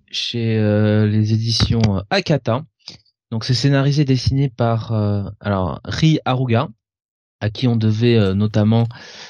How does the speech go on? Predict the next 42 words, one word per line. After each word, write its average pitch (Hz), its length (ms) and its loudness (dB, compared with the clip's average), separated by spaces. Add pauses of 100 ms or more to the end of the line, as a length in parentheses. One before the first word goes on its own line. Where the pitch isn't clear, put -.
(200)
euh, 98 640 2
Perfect - 460 -2
World, 117 360 -2 (480)
euh, 92 180 -6
pour - 160 -18
ceux 113 120 -8
que 110 60 -8
ça, 82 380 -2
ça, 87 420 0
ça 107 140 -4
parlera. 98 440 0 (420)
Alors 117 180 0
là, 151 120 0
par 143 200 -4
contre, 156 340 -4
c'est, 135 260 -2
euh, 120 100 0
changement 143 360 -2
d'ambiance, 135 580 -2 (460)
parce 120 160 -4
qu'on 135 140 -4
va 139 120 0
être 151 240 -4
sur 131 300 -6
un 123 100 0
drame, 143 420 -2
euh, 120 180 -6
slash, 135 500 -6
euh, 117 260 -6 (500)
ouais, 131 120 0
sur 135 200 -2
un 110 80 2
drame, 113 340 -2
hein, 120 100 -4
on 135 40 -12
peut 117 100 -8
le 104 80 -6
dire, 107 200 -4
euh, 92 380 -8
c'est - 140 -8
un 95 60 -4
drame, 110 300 0